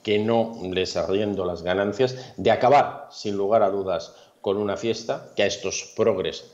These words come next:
no les gusta, pero que somos muchos los amantes de esta fiesta y que somos muchos los interesados en mantener algo que, como le decía al principio, forma parte de nuestra identidad cultural, que forma parte de nuestras raíces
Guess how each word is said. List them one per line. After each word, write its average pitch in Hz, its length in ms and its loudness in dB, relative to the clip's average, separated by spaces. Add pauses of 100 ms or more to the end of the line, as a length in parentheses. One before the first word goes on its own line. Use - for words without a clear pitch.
no 104 160 -4
les 104 160 -2
gusta, 117 440 -4
pero 143 140 6
que 208 100 2
somos 139 380 0
muchos 127 520 -2 (240)
los 104 200 -2
amantes 104 560 -2
de 104 140 4
esta 104 240 0
fiesta - 600 -4
y 95 120 -6
que 95 80 0
somos 101 280 -2
muchos 101 320 -4
los 104 220 2
interesados 92 640 0
en 95 80 0
mantener 98 460 2
algo 117 400 4
que, 107 100 -2
como 120 180 2
le 120 80 4
decía 120 300 2
al 156 80 -2
principio, 139 500 0
forma 127 400 0
parte 147 300 2
de 113 140 4
nuestra 107 520 -4
identidad 98 540 -2
cultural, 107 420 0
que 139 140 2
forma 180 500 0
parte 143 400 -2
de 127 120 0
nuestras 113 520 -4
raíces 104 520 -2